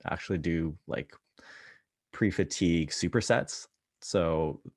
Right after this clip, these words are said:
I guess the other application people will talk about is, say, in something like a squat, where for some people, the quads might not be the limiting factor.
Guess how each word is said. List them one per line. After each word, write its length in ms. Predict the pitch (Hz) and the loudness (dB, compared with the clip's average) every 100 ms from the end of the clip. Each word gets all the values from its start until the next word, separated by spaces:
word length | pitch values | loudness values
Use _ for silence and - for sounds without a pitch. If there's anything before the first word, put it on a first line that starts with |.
| - | -10
I 80 | 95 | -4
guess 220 | 95 95 | -2 -2
the 160 | 104 - | -2 0
other 240 | 98 101 | 2 2
application 720 | 85 82 87 - 82 - 85 82 | 2 0 -4 -4 -4 -4 -6 -4
people 240 | 92 80 | -4 -4
will 120 | 76 | -6
talk 280 | 73 73 - | -4 -6 -4
about 280 | 78 71 71 | -2 -2 -2
is, 380 | 69 73 - - - - - - _ _ _ _ | -4 -6 -10 -16 -20 -20 -20 -20 _ _ _ _
say, 320 | - - 87 82 | -4 4 6 6
in 120 | 85 | 4
something 300 | 92 85 90 | 0 0 0
like 180 | 78 - | 0 -2
a 60 | |
squat, 580 | - - 87 82 73 - _ _ - | -6 -4 2 4 4 0 _ _ -6
where 420 | 87 82 78 76 | -2 0 0 -2
for 200 | - 80 | -4 -6
some 220 | - 87 | -4 -4
people, 560 | - 87 82 76 76 73 | -2 -4 -2 -2 -2 -6
the 100 | - | -8
quads 340 | - - 78 82 | -4 -2 -2 -2
might 140 | 85 | -2
not 200 | 80 73 | -2 -4
be 60 | 78 | -4
the 100 | 78 | -2
limiting 500 | 80 80 71 69 80 _ _ _ _ _ _ _ _ _ _ | -2 -2 -4 -6 -10 _ _ _ _ _ _ _ _ _ _
factor. 540 | - 78 - 71 - | -2 -2 -4 -6 -6